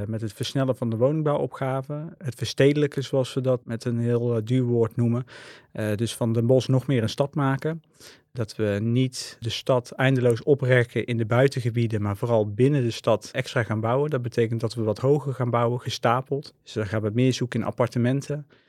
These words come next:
Ook om zoveel mogelijk groen te kunnen sparen. Dus echt verstedelijken op een duurzame manier. En als we het dan over duurzaamheid hebben, wil ik ook de, de energietransitie, eh, dus de versnelling naar, eh,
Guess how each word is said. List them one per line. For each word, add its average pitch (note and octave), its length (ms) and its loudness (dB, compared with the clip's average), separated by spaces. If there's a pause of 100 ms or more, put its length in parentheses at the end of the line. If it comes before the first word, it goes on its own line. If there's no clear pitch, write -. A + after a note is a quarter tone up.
(300)
Ook - 240 -6
om A#2 140 -2
zoveel B2 320 2
mogelijk A2 360 2
groen C#3 260 0
te - 100 -8
kunnen G#2+ 480 -2
sparen. C#3+ 640 2
Dus A#2+ 180 -8
echt B2+ 160 -4
verstedelijken C3+ 600 2
op - 140 -8
een A2 160 -4
duurzame B2 500 2
manier. A2+ 460 -4 (680)
En A#2 160 -4
als A2+ 60 0
we G#2 60 -4
het - 80 -18
dan A#2+ 120 2
over A2 200 0
duurzaamheid B2 600 2
hebben, A2+ 380 4 (220)
wil A2+ 100 0
ik A2 120 -4
ook A#2 220 0
de, G#2+ 260 -2
de A2 160 -2
energietransitie, C#3+ 1080 -2 (380)
eh, A2 160 -10 (100)
dus A2 240 -6
de G#2+ 140 -2
versnelling B2+ 720 0 (240)
naar, A2 540 -6
eh, G2+ 100 -8